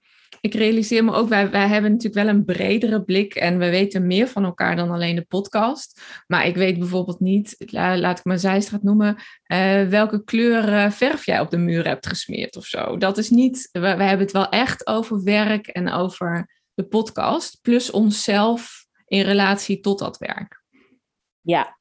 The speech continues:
Speaker 2: ja, dat is weer die en-, intentie voor mij. Dat we daar heel helder hebben van, "Oké, wat, wat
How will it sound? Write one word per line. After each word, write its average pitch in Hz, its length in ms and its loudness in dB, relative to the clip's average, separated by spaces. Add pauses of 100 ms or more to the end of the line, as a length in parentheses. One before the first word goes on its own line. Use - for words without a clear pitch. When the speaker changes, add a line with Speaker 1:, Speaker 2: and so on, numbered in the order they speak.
Speaker 2:
ja, 170 380 -4
dat 156 200 -4
is 180 160 -2
weer 190 180 2
die 185 200 0
en-, 180 280 0
intentie 190 720 0
voor 160 200 -6
mij. 143 320 -2
Dat 147 200 -6
we 160 140 -4
daar 175 500 2 (280)
heel 190 300 2
helder 180 340 4
hebben 165 260 0
van, - 140 -6
"Oké, 160 340 0
wat, 156 280 -4 (120)
wat 160 400 -6